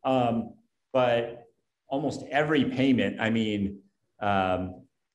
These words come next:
is, is electronic. You know, most, most merchants now are tap to pay. And so everybody's walking around with, you know, the, their Apple, wa-, you just put that thing on the,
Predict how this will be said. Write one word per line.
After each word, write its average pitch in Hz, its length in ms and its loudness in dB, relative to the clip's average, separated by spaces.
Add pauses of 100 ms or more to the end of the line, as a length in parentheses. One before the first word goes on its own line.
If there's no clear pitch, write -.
(800)
is, 123 580 -2
is 113 320 -4
electronic. 120 800 0 (240)
You 107 100 -2
know, 98 220 0
most, 127 460 0 (220)
most 156 520 2
merchants 110 420 -2
now 110 240 -4
are 113 80 2
tap 165 340 -6
to - 80 -6
pay. 82 340 -4 (420)
And - 100 -8
so 151 80 4
everybody's 147 300 4
walking 139 260 2
around 135 240 2
with, 135 220 -4
you 147 60 -4
know, 120 180 0
the, 123 240 0
their 123 320 -4 (480)
Apple, 151 320 0
wa-, 117 320 -6
you 147 140 -10
just - 300 -8 (360)
put 190 140 0
that 151 140 0
thing 151 200 2
on 147 100 4
the, 127 400 2